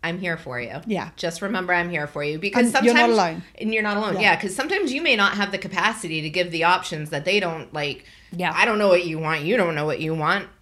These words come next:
Speaker 1: Well, just know if you figure
Speaker 2: I'm
Speaker 1: it out
Speaker 2: here.
Speaker 1: or I figure something out, I'm
Speaker 2: Yeah.
Speaker 1: here. Like,
Speaker 2: Yeah.
Speaker 1: I support you.
Speaker 2: Makes a huge difference.
Speaker 1: Mm-hmm.
Speaker 2: Um, one, I know that actually, it, it's, it's actually quite relevant for both of us, is, um, calling versus texting.
Speaker 1: Hmm.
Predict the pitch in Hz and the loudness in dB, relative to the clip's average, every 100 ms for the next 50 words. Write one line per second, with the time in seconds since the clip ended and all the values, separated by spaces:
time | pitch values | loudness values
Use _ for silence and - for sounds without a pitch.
0 | _ - 190 208 208 208 165 180 170 170 | _ -12 -6 -4 -2 -2 0 2 2 -2
1 | - 170 185 - 180 175 180 196 180 175 | -12 -12 -10 -4 -2 2 4 6 4 4
2 | 190 170 160 175 214 196 208 208 208 226 | 4 4 4 4 2 2 2 0 -2 0
3 | 208 214 - 175 156 160 123 156 160 185 | 0 0 0 0 0 -2 -4 -4 -4 -4
4 | - - _ _ _ _ _ _ _ _ | -6 -12 _ _ _ _ _ _ _ _
5 | _ 160 - 156 156 - 135 - 170 - | _ -8 -8 -8 -8 -8 -12 -14 -16 -14
6 | - 233 240 233 202 208 196 180 - 113 | 0 2 2 -2 -2 0 -2 -6 -8 -10
7 | 139 175 170 175 208 269 - - 220 220 | -10 -8 -8 -6 -8 -8 -8 0 2 2
8 | 226 240 320 392 277 254 233 226 - 208 | 0 2 4 4 4 4 4 4 2 0
9 | 214 - 214 196 214 208 - 233 226 - | -2 0 2 0 -2 -6 -6 -6 -4 -6
10 | - 214 - - 240 214 247 233 202 208 | -6 -10 -10 -2 0 0 -2 -2 0 2
11 | 220 202 190 - 202 185 185 180 196 311 | 2 0 -6 -6 -6 -2 -4 -2 0 2
12 | 175 170 - - - 233 208 208 214 214 | 2 -2 -6 -8 -2 4 6 6 6 6
13 | 214 214 - - 208 196 202 - 202 214 | 4 2 -4 -4 -2 0 -2 -4 -2 -2
14 | 247 190 170 202 - 302 - 180 - - | -2 -2 -4 -6 -6 -6 -4 -6 -6 -12